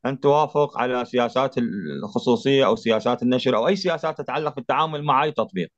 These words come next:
يعني، أنا أتذكر تقريبا قبل عامين، آه، تابعت استجواب لمدير جوجل مع ال-، داخل ال-، ال-، ال-، الكونغرس الأمريكي. و-، فكان جواب، آه،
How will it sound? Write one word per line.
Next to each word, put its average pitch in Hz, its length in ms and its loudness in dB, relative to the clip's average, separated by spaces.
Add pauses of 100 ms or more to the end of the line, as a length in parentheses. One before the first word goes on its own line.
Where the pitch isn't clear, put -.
(460)
يعني، 139 500 0
أنا 160 200 -4
أتذكر 185 420 0
تقريبا 180 360 -2
قبل 160 300 -4
عامين، 185 580 -2
آه، 131 340 -4
تابعت 156 640 -2
استجواب 180 640 0
لمدير 165 340 -4
جوجل 175 580 0
مع 135 480 2
ال-، 117 440 -4
داخل 135 240 -2
ال-، 127 180 -4
ال-، 117 300 -2
ال-، 87 420 -4
الكونغرس 131 520 2
الأمريكي. 90 300 -6 (920)
و-، 117 640 10
فكان 180 440 2
جواب، 214 440 2
آه، 165 320 -6